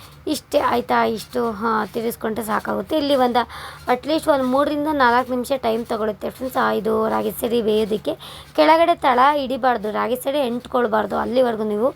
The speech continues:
ಚೆನ್ನಾಗಿ ಕುಕ್ ಮಾಡಬೇಕಾಗುತ್ತೆ. ಇಲ್ಲಾಂತಂದರೆ ಆವಾಗಲೇ ಹೇಳ್ದಂಗೆ ಹೊಟ್ಟೆ ನೋವು ಬರೋದು ಅದೆಲ್ಲ ಆಗುತ್ತೆ ಫ್ರೆಂಡ್ಸ್. ಆ, ಚೆನ್ನಾಗಿರಬೇಕು, ಎಳೆ ಮಗು ಅಲ್ವಾ, ಅದಕ್ಕೆ ಜಾಸ್ತಿ, ಆ, ಇದು ಕರಳು ಜಾಸ್ತಿ ಇದಾಗಿರೋದಿಲ್ಲ, ಆ, ತುಂಬ,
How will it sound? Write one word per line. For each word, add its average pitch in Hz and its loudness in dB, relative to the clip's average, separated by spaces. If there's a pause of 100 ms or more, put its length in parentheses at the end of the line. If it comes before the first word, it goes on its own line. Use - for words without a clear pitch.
(360)
ಚೆನ್ನಾಗಿ 269 2
ಕುಕ್ - -16
ಮಾಡಬೇಕಾಗುತ್ತೆ. 214 -2
ಇಲ್ಲಾಂತಂದರೆ 214 -4
ಆವಾಗಲೇ 220 2
ಹೇಳ್ದಂಗೆ 220 -2
ಹೊಟ್ಟೆ 214 -4
ನೋವು 202 -6
ಬರೋದು 202 -4
ಅದೆಲ್ಲ 202 -4
ಆಗುತ್ತೆ 202 -2
ಫ್ರೆಂಡ್ಸ್. 247 -12
ಆ, 208 -4 (540)
ಚೆನ್ನಾಗಿರಬೇಕು, 277 0
ಎಳೆ 233 2
ಮಗು 269 2
ಅಲ್ವಾ, 220 2
ಅದಕ್ಕೆ 214 -4
ಜಾಸ್ತಿ, 214 -4 (360)
ಆ, 226 4
ಇದು 233 0
ಕರಳು 262 -2
ಜಾಸ್ತಿ 233 -6
ಇದಾಗಿರೋದಿಲ್ಲ, 214 0 (280)
ಆ, 208 -2
ತುಂಬ, 226 -2